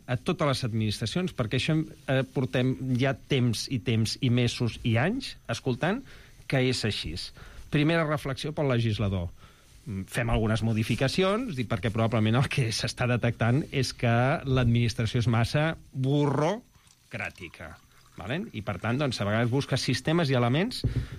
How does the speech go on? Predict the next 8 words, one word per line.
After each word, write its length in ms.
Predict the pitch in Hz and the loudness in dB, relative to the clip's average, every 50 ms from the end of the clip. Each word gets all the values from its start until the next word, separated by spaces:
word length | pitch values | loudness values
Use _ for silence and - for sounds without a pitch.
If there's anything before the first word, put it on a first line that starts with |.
| - - - | -8 -4 -2
per 140 | 139 - | 0 2
ser 140 | - 151 139 | 2 2 4
més 180 | 135 123 117 - | 4 2 2 0
àgil. 320 | 98 85 87 85 87 82 82 - - - - | -2 -4 -4 -4 -6 -6 -8 -10 -10 -4 -2
U. 180 | 139 120 87 - - - - - - - - - - | 0 0 0 -2 -6 -14 -20 -20 -20 -20 -20 -20 -6
Dos. 400 | - 139 139 120 101 - - - - - - - - - - | -2 0 0 0 0 -2 -6 -10 -14 -18 -20 -20 -18 -10 -6
Home, 140 | 120 110 - - - - - - - | -6 -6 -6 -8 -12 -20 -20 -14 -8
eh, 500 | 117 101 98 98 90 90 92 90 101 | -6 -6 -4 -4 -4 -4 -4 -6 -8